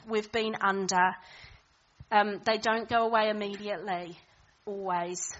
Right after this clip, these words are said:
So there might be a journey to do, but I feel today, like some people's hearts have been stirred, that there is a, there is just something that the Father is wanting you to step out in this morning.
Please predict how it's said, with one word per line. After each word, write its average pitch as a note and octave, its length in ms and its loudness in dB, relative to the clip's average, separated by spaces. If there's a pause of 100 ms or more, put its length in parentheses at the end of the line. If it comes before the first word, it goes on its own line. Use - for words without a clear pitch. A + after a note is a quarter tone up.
(440)
So - 160 -6
there A3 160 0
might A#3 280 4
be B3 120 -4
a A#3+ 60 -2
journey A#3+ 400 -2
to - 120 -4
do, G#3+ 320 2
but G3+ 100 -4
I G3+ 80 -2
feel A#3+ 360 -2
today, F#3 600 2 (320)
like G#3 140 2
some A3 240 2
people's A#3 320 -6
hearts A3+ 380 2
have A#3+ 140 -8
been A#3 220 -4
stirred, F#3 640 -2 (1160)
that A3 160 -2
there A3 160 4
is G#3+ 160 0
a, A3 220 6
there G#3+ 160 0
is G#3+ 180 -2
just - 200 -4
something A#3 420 0
that G#3 140 -8
the A3 80 -4
Father G3 440 -2
is F#3+ 160 -4
wanting G3 260 -4
you F#3+ 100 -4
to F#3+ 80 -8
step - 320 -10
out F#3 200 -2
in F#3+ 140 -8
this - 240 -8
morning. F#3 500 -8